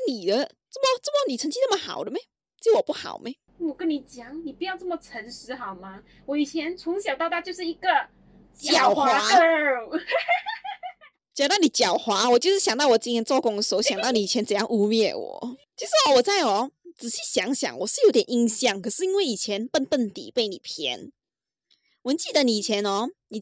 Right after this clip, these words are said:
Speaker 1: 拿一个marker pen，你叫我那个在那个墙壁上面啊，
Speaker 2: <laughs>
Speaker 1: 当那个白板啊。
Speaker 2: 有，有，你知道为什么吗？因为我小时候，我相信啊，每个人啊，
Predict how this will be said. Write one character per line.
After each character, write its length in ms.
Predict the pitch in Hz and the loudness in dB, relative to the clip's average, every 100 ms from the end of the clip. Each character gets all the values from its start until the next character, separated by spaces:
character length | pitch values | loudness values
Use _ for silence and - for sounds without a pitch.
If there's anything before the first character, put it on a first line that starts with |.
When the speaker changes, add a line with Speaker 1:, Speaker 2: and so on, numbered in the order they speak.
| - | -2
Speaker 1:
拿 140 | 233 | 0
一 40 | 320 | 2
个 100 | 359 | 0
marker 340 | 277 214 226 - | -2 -6 -12 -8
pen， 380 | 262 190 202 | -4 -2 -4
你 80 | 196 | -6
叫 140 | 196 320 | -2 0
我 140 | 214 | 2
那 80 | 226 | 0
个 140 | 277 | -2
在 200 | 269 285 | -2 -2
那 80 | 262 | -2
个 340 | 262 262 254 247 | -2 0 0 -2
墙 260 | - 311 294 | -2 -2 -2
壁 140 | 294 | -2
上 160 | 277 269 | 0 2
面 240 | 254 220 | 2 2
啊， 240 | 202 208 285 _ _ | 0 -4 -6 _ _
Speaker 2:
<laughs> 200 | _ _ | _ _
Speaker 1:
当 100 | - | -6
那 80 | 370 | -2
个 100 | 370 | 0
白 200 | 359 233 | 0 0
板 340 | - 226 151 - | 0 -2 -4 -6
啊。 280 | 160 196 269 - 311 | -6 -6 -6 -12 -10
Speaker 2:
有， 200 | 330 392 | -6 -2
有， 160 | 349 370 | 0 0
你 100 | 285 | -2
知 60 | 381 | -2
道 60 | 440 | -2
为 60 | |
什 100 | 539 | -2
么 160 | 254 233 | -6 -6
吗？ 220 | 262 247 - - | -6 -6 -8 -6
因 80 | |
为 100 | 453 | -2
我 100 | 494 | 0
小 160 | 262 269 | -2 -6
时 140 | 254 | -10
候， 100 | 370 392 _ | -8 -10 _
我 100 | - | -8
相 260 | 294 294 349 | -4 -2 -4
信 160 | 381 415 | -4 -2
啊， 120 | 311 | -2
每 120 | 214 | -4
个 140 | 226 | -2
人 180 | 311 226 | -2 -2
啊， 160 | 226 | -6